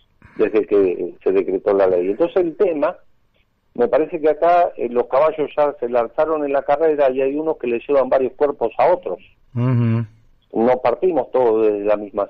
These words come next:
Speaker 1: situación. Eh, y cada uno ese pasito que ha logrado de estándar de vida lo defiende con uñas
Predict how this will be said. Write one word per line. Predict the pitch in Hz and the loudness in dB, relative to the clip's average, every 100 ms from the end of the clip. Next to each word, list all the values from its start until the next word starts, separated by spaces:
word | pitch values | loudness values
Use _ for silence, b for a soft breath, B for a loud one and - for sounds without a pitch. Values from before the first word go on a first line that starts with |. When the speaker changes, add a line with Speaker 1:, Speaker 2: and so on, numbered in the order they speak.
| - | -8
Speaker 1:
situación. | 95 95 90 - 78 - _ _ _ _ _ _ _ - | -6 -4 -4 -4 -6 -8 _ _ _ _ _ _ _ -4
Eh, | 107 101 98 95 | 0 2 2 0
y | 104 | -4
cada | - 147 156 | 0 2 2
uno | 160 170 170 147 | 0 -2 -2 -4
ese | - 127 | -6 -10
pasito | - 120 - 175 - - - _ _ - _ _ _ | -6 -8 -8 -14 -12 -14 -14 _ _ -20 _ _ _
que | - | 0
ha | 117 | 2
logrado | 110 120 147 139 120 123 | 0 0 0 2 0 -4
de | 113 98 92 92 95 95 | -6 -8 -6 -8 -12 -16
estándar | 87 - 123 117 110 | -12 -6 -4 -2 -4
de | 113 | -4
vida | 135 120 120 | -6 -2 0
lo | 113 104 | 2 -2
defiende | 104 156 147 120 | -2 -4 -4 -4
con | 117 | -4
uñas | 139 135 120 | -4 -4 -4